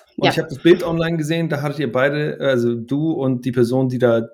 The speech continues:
Speaker 1: dann das, die, die Urkunde übergeben habt, ihr beide Masken aufgehabt.
Speaker 2: Oh ja.
Speaker 1: Ähm, was ist danach passiert? Warum bist du jetzt nicht mehr in der Uni? Warum bist du jetzt bei der, bei, bei Carbocon, also der Firma, die sich eben spezifisch mit Carbonbeton auseinandersetzt?
Speaker 2: Mhm, genau.
Speaker 1: Keine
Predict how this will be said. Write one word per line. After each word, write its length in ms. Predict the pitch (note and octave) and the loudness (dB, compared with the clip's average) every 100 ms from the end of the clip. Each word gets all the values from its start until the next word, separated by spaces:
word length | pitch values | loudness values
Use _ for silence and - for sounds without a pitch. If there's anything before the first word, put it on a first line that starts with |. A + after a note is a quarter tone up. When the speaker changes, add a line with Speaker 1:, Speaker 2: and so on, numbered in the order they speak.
| _ | _
Speaker 1:
dann 400 | A#2+ A#2+ A#2 A2 | -2 2 2 0
das, 260 | - A2+ A#2+ | -2 -4 -4
die, 340 | B2+ A#2+ A#2+ | -6 -4 -4
die 220 | A#2+ A#2 - | -4 -8 -2
Urkunde 300 | D3+ D3+ C3 | -2 2 2
übergeben 300 | B2 C3+ C3 | 2 2 2
habt, 120 | B2+ | 0
ihr 140 | B2 | -2
beide 180 | A#2+ B2 | -2 -2
Masken 440 | A#2 A2+ - - A#2+ | 0 -2 -4 -10 -8
aufgehabt. 480 | A#2+ A#2 B2+ - _ | -8 -8 -8 -10 _
Speaker 2:
Oh 60 | G#3 | -2
ja. 300 | F3+ E3+ B2+ | 0 0 0
Speaker 1:
Ähm, 260 | B2+ B2+ A2+ - - | 0 -2 -6 -16 -10
was 140 | - C#3+ | -2 0
ist 60 | |
danach 240 | D3+ D3 D3 | 2 0 -2
passiert? 400 | A#2 A#2 G#2+ - | -4 -2 -4 -6
Warum 300 | B2 C#3 D#3 | -4 -2 -2
bist 160 | C#3+ C#3+ | -2 -2
du 40 | |
jetzt 100 | C#3 | 0
nicht 80 | D3 | 2
mehr 80 | C3 | 2
in 40 | |
der 80 | B2+ | 0
Uni? 180 | C3+ A#2+ | 0 2
Warum 180 | B2 | 2
bist 180 | B2 A#2+ | 0 2
du 40 | C3 | 2
jetzt 240 | B2 - | 0 0
bei 300 | B2 A#2+ A#2+ | 2 4 4
der, 360 | A#2 A#2 A2+ A#2 | 4 4 2 0
bei, 260 | A#2 A2+ | -2 -2
bei 140 | A2+ A2+ | -2 -4
Carbocon, 460 | C3 A#2 - G#2+ | -2 -4 -2 -4
also 120 | A2 | -2
der 100 | G#2+ | -4
Firma, 320 | A2 B2 A#2+ A2+ - - | 0 2 4 2 -4 -4
die 240 | B2 A#2+ | 2 2
sich 240 | G#2+ A2 - - | 2 -4 -6 -6
eben 160 | A2+ | -2
spezifisch 440 | G#2+ - A2+ A#2+ A#2+ | -2 -4 -6 -6 -2
mit 240 | A#2+ A#2 - - _ | -2 -2 -10 -20 _
Carbonbeton 500 | B2+ B2 A#2+ A#2+ A#2 | 2 4 4 2 -2
auseinandersetzt? 540 | A2 A#2 G#2 G#2 - _ _ _ | -2 -4 -4 -8 -12 _ _ _
Speaker 2:
Mhm, 260 | F3+ F3 - | -10 -10 -12
genau. 180 | - E3+ | -14 -14
Speaker 1:
Keine 120 | F3 | -14